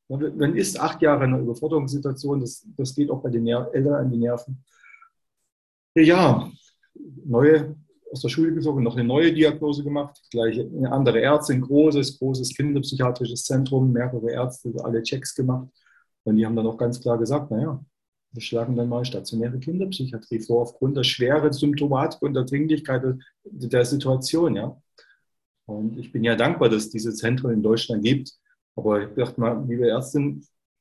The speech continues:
ne, liebe Frau so und so, was machen die denn in diesen Zentren?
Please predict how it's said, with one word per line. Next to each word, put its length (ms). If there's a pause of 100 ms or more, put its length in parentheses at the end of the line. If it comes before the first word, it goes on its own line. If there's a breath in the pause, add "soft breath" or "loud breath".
(200)
ne, 200
liebe 200
Frau 560 (120)
so 120
und 160
so, 360 (1400 soft breath)
was 220
machen 300
die 140
denn 220
in 120
diesen 320
Zentren? 480